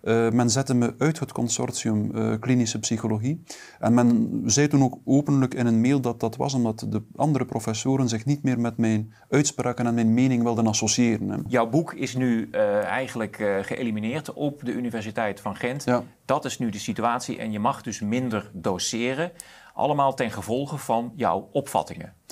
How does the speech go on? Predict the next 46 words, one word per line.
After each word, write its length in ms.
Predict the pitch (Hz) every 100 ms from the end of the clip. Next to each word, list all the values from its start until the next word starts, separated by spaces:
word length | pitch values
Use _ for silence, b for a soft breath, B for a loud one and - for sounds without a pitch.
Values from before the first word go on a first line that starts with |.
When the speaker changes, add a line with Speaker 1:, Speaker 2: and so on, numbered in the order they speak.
| B
Speaker 2:
Is 100 | 101
dat 100 | 135
Speaker 1:
Ja, 80 | 160
ja, 200 | 170 170
ja, 240 | 135 139
ja, 200 | 120 120
Speaker 2:
de 60 | 117
Speaker 1:
want 140 | 127
Speaker 2:
conclusie? 380 | 123 147 151 202 -
Speaker 1:
Ja, 300 | 131 127 107
wat 280 | 175 - 131
men 180 | 147 123
zegt 360 | - 180 - -
is 340 | 175 - - B B -
dat 140 | 127
het 140 | 110
boek 220 | 120 180 -
veel 220 | 113 170
fouten 300 | - 156 143
en 80 | 110
slordigheden 560 | 151 156 104 101 101
bevat. 340 | 98 92 101 - B B B B
En 280 | 127 135 131
toen 200 | 151 143
ik 180 | 123 -
de 80 |
lijst 200 | 139 180
met 140 | 156 -
fouten 260 | 165 170 135
en 60 |
slordigheden 560 | - 156 131 127 117 110
ops-, 360 | - - - -
opvroeg, 520 | - - - 165 - _ b b
eh, 120 | 120 110
bleek 200 | 135 165
men 120 | 151
die 100 | 120
niet 120 | 180
te 80 | 214
hebben 380 | 113 113 156 214
en 120 | 214
verwees 320 | 123 127 180 190
men 160 | 165
naar 220 | 151 139
een 140 | 131 131
aantal 500 | 139 135 131 120